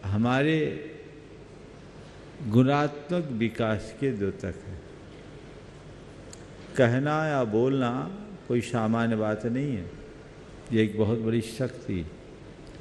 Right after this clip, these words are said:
संसार में अनंत प्राणी ऐसे हैं जिनके पास वाक शक्ति ही नहीं। श्रवण करने की क्षमता केवल कर्मेंद्रीय संपन्न जीवों के पास,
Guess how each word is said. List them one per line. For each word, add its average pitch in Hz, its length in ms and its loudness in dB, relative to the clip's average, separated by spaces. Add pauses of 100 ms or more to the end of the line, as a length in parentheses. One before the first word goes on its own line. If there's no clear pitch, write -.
(460)
संसार 117 640 4
में 113 100 4
अनंत 113 420 0
प्राणी 107 320 2
ऐसे 101 320 0
हैं 117 440 2
जिनके 104 320 2
पास 107 360 2
वाक 95 400 2
शक्ति - 520 -2
ही 107 160 0
नहीं। 90 220 -2 (2500)
श्रवण 156 540 6
करने 175 360 2
की 175 200 2
क्षमता 143 680 -2 (1700)
केवल 135 360 6
कर्मेंद्रीय 123 680 2
संपन्न 120 680 0
जीवों 101 280 2
के 98 160 -2
पास, 90 260 -4